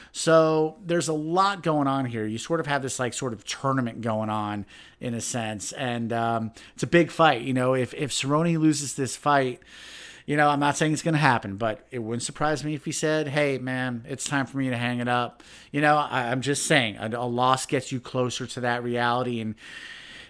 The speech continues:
Gaethje's just the kind of guy, and I don't know how you feel, but it's like you see these guys who take the, you know, how,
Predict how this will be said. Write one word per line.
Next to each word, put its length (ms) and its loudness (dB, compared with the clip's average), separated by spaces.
Gaethje's 400 8
just 220 0
the 40 -6
kind 140 2
of 80 -2
guy, 260 4
and 460 0
I 80 2
don't 100 0
know 60 0
how 100 0
you 220 2
feel, 300 0
but 120 -2
it's 200 -4
like 160 -6
you 60 -8
see 220 -4
these 200 -4
guys 340 0
who 80 -8
take 320 -6
the, 80 -8
you 220 -6
know, 80 -2
how, 280 -4